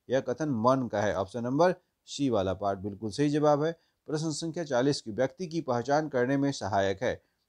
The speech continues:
व्यक्ति की पहचान करने में कौन सहायक है? वह है भिन्नताएं, ऑप्शन नंबर सी जो कि सही जवाब है। प्रश्न संख्या इकतालीस की ओर है। व्यक्तिगत भिन्नताएं कितने प्रकार की होती हैं? व्यक्तिगत भिन्नताएं दो प्रकार की होती हैं। प्रश्न संख्या इकतालीस का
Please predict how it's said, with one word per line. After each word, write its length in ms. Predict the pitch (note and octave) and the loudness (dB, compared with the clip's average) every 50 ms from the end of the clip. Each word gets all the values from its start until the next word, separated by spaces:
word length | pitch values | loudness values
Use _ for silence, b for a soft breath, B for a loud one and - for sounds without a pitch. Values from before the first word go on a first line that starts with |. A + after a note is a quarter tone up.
| _ | _
व्यक्ति 320 | G2+ B2 A#2+ - - D#3 C#3+ | -2 -2 -2 -2 -4 -8 -4
की 120 | C#3 C#3+ | -4 -4
पहचान 420 | - A#2+ A2+ A2 - A2+ A2+ A2 | -2 -2 -4 -2 0 0 -2 -2
करने 260 | G#2+ A#2 A2+ A2+ A#2 A#2 | -2 -4 -4 -2 -2 -2
में 100 | A2+ G#2+ | -4 -2
कौन 200 | - B2 C#3 C#3 | -2 -2 -2 -2
सहायक 340 | - D3 C#3 C#3+ D3 C#3+ | 2 4 4 4 4 2
है? 140 | E3+ E3+ D3 | -4 -6 -6
वह 200 | A#2 G#2+ A#2+ C3+ | -2 4 4 6
है 140 | C#3 C#3 A#2+ | 6 6 4
भिन्नताएं, 640 | G#2 G#2+ A#2 A2+ A2 A2+ G2 B2+ B2+ C3+ D3 D#3 D3+ _ _ _ _ _ _ - | 2 0 -2 -2 -2 -4 -2 -2 0 0 0 -2 -4 _ _ _ _ _ _ -12
ऑप्शन 280 | - G2+ - - A#2+ A2 | -12 -10 -6 -6 -4 -2
नंबर 300 | A2+ A2+ A#2 C3 C#3 C#3 _ _ _ _ | -2 0 0 0 -2 -2 _ _ _ _
सी 260 | - - C3+ C3+ A#2+ | -10 -4 -4 -2 0
जो 120 | G#2+ G#2+ G2 | 0 -2 -4
कि 120 | - G#2+ | -4 -8
सही 220 | G2 A#2+ B2+ C#3 | -6 -2 -2 0
जवाब 320 | C#3 C#3+ C#3 C#3+ C#3 C3+ D3 | 2 4 4 4 4 4 2
है। 80 | D#3 E3 - _ - | -2 -4 -8 _ -12
प्रश्न 260 | A#2 B2 - D3 D3 | -10 -8 -4 -4 -4
संख्या 400 | C#3 D#3+ E3 E3 D3 F3 F3 F3 b b b b b b | -4 -4 -6 -4 -2 -2 -4 -4 b b b b b b
इकतालीस 460 | B2 A2+ - A#2+ B2+ D3+ E3 D#3 C#3+ | -10 -6 0 2 4 4 4 2 0
की 180 | - - E3+ E3+ | -4 -2 0 2
ओर 140 | E3+ D#3+ | 2 2
है। 140 | D#3+ E3 E3+ _ _ _ _ _ _ _ - | 2 0 -4 _ _ _ _ _ _ _ -2
व्यक्तिगत 380 | - - C3 - - F3+ F#3 | 0 0 0 0 0 -2 -2
भिन्नताएं 440 | D#3+ C#3+ D3 C#3+ D3 C3+ D3 D#3 D#3+ | 2 2 0 0 2 2 2 2 0
कितने 340 | D3+ - C3 - D3+ E3 E3+ | -2 -6 -12 -10 -6 -6 -6
प्रकार 360 | D3+ - C3+ - B2 B2 B2+ | -4 -6 -8 -2 0 0 0
की 180 | B2+ - - C#3 | 0 -2 -6 -4
होती 320 | A#2 G#2+ G#2 G#2 A2+ A2+ | -2 -2 -2 -2 -2 -4
हैं? 260 | A#2+ B2 A2 F#2 F#2+ _ _ _ _ _ - | -2 -2 -2 -2 -6 _ _ _ _ _ -8
व्यक्तिगत 320 | A2 G2+ - - B2+ A2 | -8 -8 -4 -4 -4 -2
भिन्नताएं 400 | A2+ G#2+ G2 F#2 G#2 G#2 G#2 G2+ | -2 -4 -4 -4 -4 -2 -2 2
दो 140 | A2+ C#3+ D#3 | 2 2 2
प्रकार 380 | C#3 D#3 D#3 C#3 D#3 D#3 D3+ | 2 0 -2 2 2 2 2
की 100 | C#3 C#3 | 2 2
होती 280 | D3 D3 D3 C#3+ - D3+ | 2 0 0 0 -2 -4
हैं। 140 | D#3 D#3+ D#3+ | -2 -2 -4
प्रश्न 360 | - - G#2 G#2 - A2+ A2 | -8 -10 -14 -12 -10 -10 -8
संख्या 360 | G#2 A2 A2+ G#2 - A#2+ A2 | -8 -8 -8 -8 -6 -4 -6
इकतालीस 480 | G2+ - - G2+ - A#2 A2+ A#2 G#2 - | -4 -4 -8 -10 -6 -4 -4 -4 -4 -6
का 140 | - A2+ | -4 -6